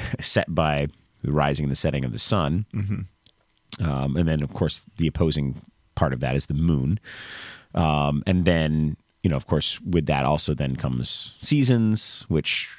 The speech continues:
Speaker 1: help us understand a year, things like that, right? But what he talks about is that th-, these things, you know, they don't all line up in this, like, perfect, you know, singularity of, like, everything is a simple multiple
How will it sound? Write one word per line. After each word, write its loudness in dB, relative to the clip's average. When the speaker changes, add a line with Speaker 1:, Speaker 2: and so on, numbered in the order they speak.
Speaker 1:
help -2
us 0
understand -2
a -4
year, 0
things -12
like -12
that, -10
right? -4
But 4
what 4
he 4
talks 2
about 2
is 0
that -4
th-, -10
these 2
things, 4
you 4
know, -2
they 10
don't 4
all 6
line 4
up 0
in 4
this, 0
like, -2
perfect, 0
you 2
know, -2
singularity 2
of, -2
like, -2
everything 0
is -2
a -2
simple 2
multiple 0